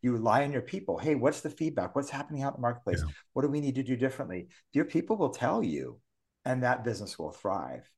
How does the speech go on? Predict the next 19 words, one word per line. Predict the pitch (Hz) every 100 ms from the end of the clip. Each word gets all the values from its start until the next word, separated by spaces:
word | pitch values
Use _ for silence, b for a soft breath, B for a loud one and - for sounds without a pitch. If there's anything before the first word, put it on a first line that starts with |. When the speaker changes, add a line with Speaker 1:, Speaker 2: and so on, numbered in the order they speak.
| _
Speaker 1:
And, | 101 98 98 92
uh, | 92 90
and | 110 110
that's, | 131 135 -
that's | 143 156 147
really, | 139 113 - -
thrive. | - - - 85
You'll | 123
thrive. | 139 - - -
Thrive | 90 113
is | 120
thriving, | 147 160 98
Speaker 2:
There | 107
you | 135
Speaker 1:
you | 175
know? |
Speaker 2:
go. | -
Speaker 1:
So. | - 117
Speaker 2:
Yep. | 120 196 -